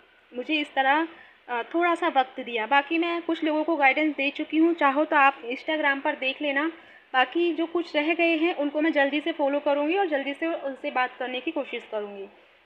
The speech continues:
तो या ये थी guidance आज की। और हाँ guys, ये जो, अ, जिस, जिसके साथ भी match हो please मुझे review देना ना भूलें, मुझे bet रहेगा, क्योंकि मुझे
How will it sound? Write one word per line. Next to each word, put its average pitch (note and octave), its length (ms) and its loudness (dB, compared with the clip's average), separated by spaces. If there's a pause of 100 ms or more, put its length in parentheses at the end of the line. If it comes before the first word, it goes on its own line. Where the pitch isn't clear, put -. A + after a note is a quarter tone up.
(160)
तो C4+ 60 -6
या E4 320 2 (420)
ये C#4+ 100 -2
थी F4 260 -2
guidance D4+ 540 0
आज C4+ 280 -2
की। E4 280 -4 (720)
और A3+ 340 -6 (360)
हाँ E4+ 220 0
guys, D#4+ 340 4 (320)
ये D#4+ 280 2
जो, F4 200 -2
अ, C4 240 -4
जिस, B3+ 260 -14
जिसके C#4+ 280 -6
साथ E4 220 2
भी C#4 160 0
match D4+ 320 0
हो D#4 80 -2
please D#4 280 -2
मुझे D#4 180 -2
review C#4 300 -4
देना D4+ 200 -2
ना C#4 200 -2
भूलें, C4+ 360 -4
मुझे C#4+ 220 -6
bet B3+ 320 -4
रहेगा, C#4 400 -2
क्योंकि C#4 280 -10
मुझे C#4+ 300 -6